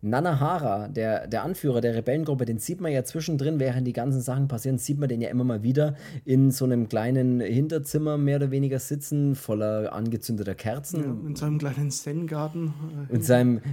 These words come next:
Speaker 1: mit Decke oder mit so, mit so Tüchern eingehüllt, also
Speaker 2: Ja,
Speaker 1: sieht
Speaker 2: das
Speaker 1: schon ein
Speaker 2: ist
Speaker 1: bisschen
Speaker 2: kalt.
Speaker 1: so,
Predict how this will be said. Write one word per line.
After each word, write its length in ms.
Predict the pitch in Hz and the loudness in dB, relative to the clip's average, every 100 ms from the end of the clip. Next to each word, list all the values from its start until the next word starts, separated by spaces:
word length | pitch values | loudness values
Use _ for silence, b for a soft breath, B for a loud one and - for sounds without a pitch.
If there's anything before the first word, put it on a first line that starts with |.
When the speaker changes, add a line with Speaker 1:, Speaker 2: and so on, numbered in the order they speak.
| - | 4
Speaker 1:
mit 440 | 123 120 - 107 | 4 4 -6 -2
Decke 540 | 123 143 165 151 147 - | -2 0 0 2 0 0
oder 160 | 117 | 0
mit 180 | 113 113 | 0 0
so, 300 | - 113 113 117 | -2 -2 -2 -2
mit 160 | 104 | -4
so 100 | - | -6
Tüchern 460 | 98 - 151 147 143 | -8 -2 -2 0 -2
eingehüllt, 680 | - 123 151 147 131 143 143 | 0 -2 2 2 4 2 2
also 140 | 139 110 | -4 -6
Speaker 2:
Ja, 80 | 113 | -2
Speaker 1:
sieht 140 | 139 | -2
Speaker 2:
das 60 | 127 | 0
Speaker 1:
schon 100 | 127 | -2
ein 40 | |
Speaker 2:
ist 40 | 117 | -2
Speaker 1:
bisschen 220 | 123 131 | -2 -4
Speaker 2:
kalt. 80 | 123 | -2
Speaker 1:
so, 240 | 120 117 | -4 -4